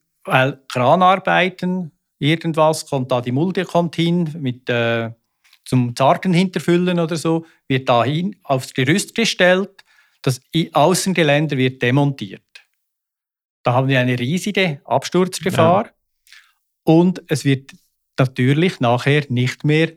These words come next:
Speaker 1: wieder montiert. Das sind eigentlich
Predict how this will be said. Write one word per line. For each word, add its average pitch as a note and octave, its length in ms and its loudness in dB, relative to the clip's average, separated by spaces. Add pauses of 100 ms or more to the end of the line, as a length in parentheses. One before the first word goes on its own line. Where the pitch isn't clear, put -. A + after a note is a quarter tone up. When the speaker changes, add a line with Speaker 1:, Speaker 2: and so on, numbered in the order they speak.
(420)
Speaker 1:
wieder E3+ 300 2
montiert. G2 680 -8 (1700)
Das C#3+ 260 0
sind F3+ 140 2
eigentlich D#3+ 280 2